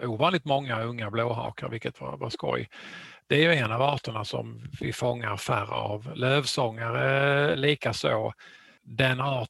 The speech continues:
men däremot det finns andra, eh, arter som är väldigt vanliga där uppe som har, som också har ökat. Rödvingetrast och björktrast till exempel har, har vi,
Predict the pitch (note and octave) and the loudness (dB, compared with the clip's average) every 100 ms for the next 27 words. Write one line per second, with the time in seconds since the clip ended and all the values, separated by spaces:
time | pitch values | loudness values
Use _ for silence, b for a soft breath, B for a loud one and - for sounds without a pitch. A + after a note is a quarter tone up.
0 | - C#3 C3+ C3+ C3+ A#2 G3 - D3+ D3 | -6 -2 0 2 2 4 2 2 2 0
1 | B2+ C3+ D#3 C3+ A2+ C3+ E3+ F3+ F3 F3 | 2 4 4 2 2 2 4 4 4 4
2 | E3+ D#3 - C#3+ - C3+ B2+ C3 A#2+ - | 4 4 4 0 0 -2 0 0 -2 -6
3 | - B2 C3 C3+ A2 A#2 A2+ B2 - A2 | -6 0 2 2 2 2 0 -6 -6 -4
4 | A2+ A2+ B2+ A#2+ A#2 A2+ B2 C3+ A#2+ A#2 | -4 -6 -8 -4 0 2 2 2 0 4
5 | C3 C3+ A2+ G2+ A2+ - - A2 A#2+ C3+ | 4 4 0 -2 -2 -2 -4 -2 -2 -2
6 | - - A2 - - - - - A#2 - | -6 -10 -10 -12 -12 -14 -12 -14 -12 -6
7 | A#2+ A#2+ A#2+ B2+ G#2 | -6 -4 -4 -2 -4